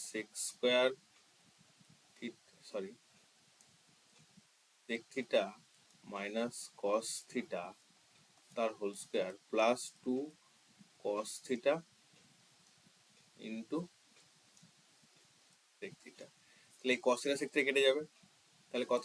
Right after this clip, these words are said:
হচ্ছে? sec theta minus cos theta তার হোল স্কয়ার প্লাস টু। এখন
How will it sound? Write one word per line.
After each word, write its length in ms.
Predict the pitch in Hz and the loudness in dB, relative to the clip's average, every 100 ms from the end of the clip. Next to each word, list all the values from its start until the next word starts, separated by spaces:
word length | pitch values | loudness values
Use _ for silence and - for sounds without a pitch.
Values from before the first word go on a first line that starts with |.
| 135 | 2
হচ্ছে? 220 | 131 147 151 - - | 2 -4 -6 -8 -4
sec 200 | 120 120 - | -4 -4 -8
theta 320 | - - 120 95 104 - _ _ 98 101 | -8 0 2 2 -2 -8 _ _ -8 -2
minus 460 | 107 117 135 151 - - - 117 | 0 2 0 -4 -8 -16 -6 2
cos 240 | 113 113 - | 2 2 -6
theta 280 | 123 113 113 110 | -6 -2 -4 -2
তার 120 | 113 107 | -6 -4
হোল 140 | 104 110 | -4 -4
স্কয়ার 280 | - 95 98 131 _ _ - - - | -6 -4 -4 -6 _ _ -20 -14 -4
প্লাস 220 | 107 120 - | -2 0 -4
টু। 100 | - - - _ _ _ _ _ _ _ _ _ _ _ - - _ _ - - _ - | -6 -16 -18 _ _ _ _ _ _ _ _ _ _ _ -2 -2 _ _ -20 -20 _ -4
এখন 120 | 120 | -2